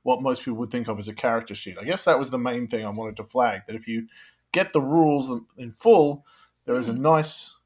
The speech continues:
Speaker 1: character sheet that, um, hopefully is a lot better designed, um, and, uh,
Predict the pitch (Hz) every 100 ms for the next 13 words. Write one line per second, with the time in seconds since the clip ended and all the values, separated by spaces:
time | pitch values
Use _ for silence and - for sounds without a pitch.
0 | _ 143 135 131 127 - 123 120 120 117
1 | - _ _ _ _ _ - 113 110 -
2 | 208 208 131 127 120 113 120 117 110 117
3 | 110 110 110 110 107 101 _ _ _ -
4 | 107 101 101 104 - 113 104 104 101 101
5 | 101